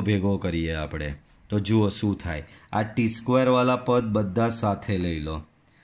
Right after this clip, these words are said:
ઓકે બાળકો, તો ટી સ્ક્વેર વાળા પદ હું સાથે લઈને કોમન કાઢું તો બચશે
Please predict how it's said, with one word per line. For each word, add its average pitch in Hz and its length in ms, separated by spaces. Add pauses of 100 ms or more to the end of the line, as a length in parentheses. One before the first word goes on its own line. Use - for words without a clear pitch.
(320)
ઓકે 123 240 (100)
બાળકો, 123 420 (380)
તો 101 120
ટી 113 280
સ્ક્વેર 135 320
વાળા 127 280
પદ 127 240
હું 117 140
સાથે 113 360
લઈને 120 220 (140)
કોમન 117 360
કાઢું 120 300
તો 110 140
બચશે 110 320